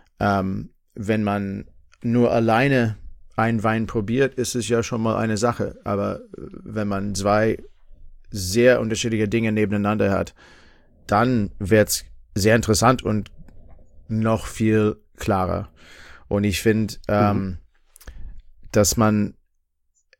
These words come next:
Speaker 1: erstmal das Russian River Sauvignon Blanc hat, was kategorisch gesehen der Laie denken würde,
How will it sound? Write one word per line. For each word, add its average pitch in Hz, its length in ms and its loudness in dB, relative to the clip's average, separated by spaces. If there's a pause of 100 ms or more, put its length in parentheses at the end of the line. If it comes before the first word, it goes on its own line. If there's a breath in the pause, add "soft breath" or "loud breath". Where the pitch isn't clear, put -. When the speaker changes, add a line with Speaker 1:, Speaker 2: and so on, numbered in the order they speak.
(340)
Speaker 1:
erstmal 110 640 4
das 95 280 -4
Russian 107 300 0
River 107 200 2
Sauvignon 123 440 2
Blanc 92 280 -2
hat, 92 220 -6
was - 420 0 (1000 loud breath)
kategorisch 120 760 4
gesehen 87 640 2 (420)
der - 180 2
Laie 107 540 6 (560)
denken 123 520 0
würde, 92 340 2